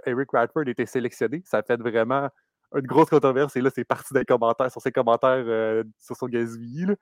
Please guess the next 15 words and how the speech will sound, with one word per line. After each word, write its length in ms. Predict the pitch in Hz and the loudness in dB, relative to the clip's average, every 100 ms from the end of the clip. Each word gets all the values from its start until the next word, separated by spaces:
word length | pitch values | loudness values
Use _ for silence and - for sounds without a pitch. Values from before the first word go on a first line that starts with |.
| _ - | _ -2
Et 140 | 131 | 0
en 120 | 131 123 | 2 2
plus, 260 | 170 - | 0 -2
les 140 | 127 - | -6 -4
personnes 240 | 120 160 | -4 -2
qui 60 | 151 | -2
ont 20 | |
terminé 260 | 117 117 123 | -2 -4 -2
deuxième, 420 | 120 113 113 190 | -2 -2 -2 -2
donc 220 | 165 110 - | -2 -4 -2
Evelyn 400 | 143 135 131 127 | 0 2 2 0
Walsh 320 | 127 139 151 - | 0 0 0 -4
et 80 | 127 | -12
Trent 260 | - 123 120 | -4 -4 -4
Michaud 380 | 120 - 190 | -10 -6 -8